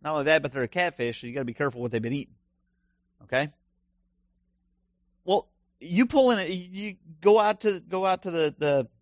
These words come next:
I don't know, by Treasure Bay, and you throw a cast net out, you may come back with fifty mullet and thirty of these little hardhead catfish. Fish that are good, you got fish that are bad.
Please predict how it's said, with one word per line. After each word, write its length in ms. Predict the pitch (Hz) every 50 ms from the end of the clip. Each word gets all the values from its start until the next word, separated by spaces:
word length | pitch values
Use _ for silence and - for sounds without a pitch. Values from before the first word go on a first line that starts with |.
| _ -
I 80 | 131
don't 80 | 143 135
know, 140 | 123 123 127
by 140 | 123 123 117
Treasure 300 | - - 156 147 143 139
Bay, 400 | 135 127 120 120 123 131 127 _ _ _ _ _ _ _ _ -
and 120 | 135 143
you 80 | 151 156
throw 220 | - 185 170 165
a 40 | 156
cast 320 | - 170 160 156 147 -
net 160 | 151 135 120
out, 220 | 117 120 127 - 156
you 100 | 170 175
may 160 | 202 208 190
come 180 | - 196 175 165
back 220 | 170 180 190 -
with 100 | 151 131
fifty 280 | - 202 196 - 170 160
mullet 340 | 175 196 170 151 160 - _ _ _ _ _ _ _ _ _ _ _ _ _ _ _ _ _ _ _ -
and 180 | 143 147 139
thirty 320 | - 208 220 233 190 156 156
of 60 | 151
these 140 | 160 160 151
little 160 | 170 165 156
hardhead 380 | 156 180 175 170 170 175 -
catfish. 340 | - 214 220 - - 117 92 - _ _ _ _ _ _ _ _ _ _ _ _ _ _ _ _ _ _ _ _ _ _ _ _ _ _ _ _ _ _ _ _ _ _ _ _ _ _ _ _ _ _ _
Fish 140 | - - -
that 140 | 156 135 120
are 40 | 113
good, 320 | 110 120 127 180 226 269 _ _ _ _ _ _ _ _ _ _ _ _ _
you 100 | - 180
got 120 | 143 123 -
fish 220 | - 131 123 -
that 100 | - 170
are 40 | 202
bad. 280 | 214 285 311 233 131